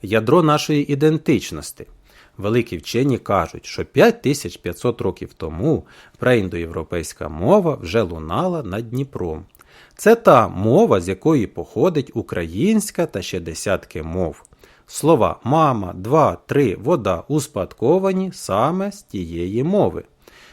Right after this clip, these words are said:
Сім тисяч років тому район Дніпрових порогів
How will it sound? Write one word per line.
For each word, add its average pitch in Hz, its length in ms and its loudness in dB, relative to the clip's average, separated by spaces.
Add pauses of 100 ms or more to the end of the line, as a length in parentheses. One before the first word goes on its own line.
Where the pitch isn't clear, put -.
Сім 262 300 2
тисяч 92 420 -4
років 104 340 -2
тому 85 520 -8 (280)
район 135 440 4
Дніпрових 98 580 -2
порогів 175 580 2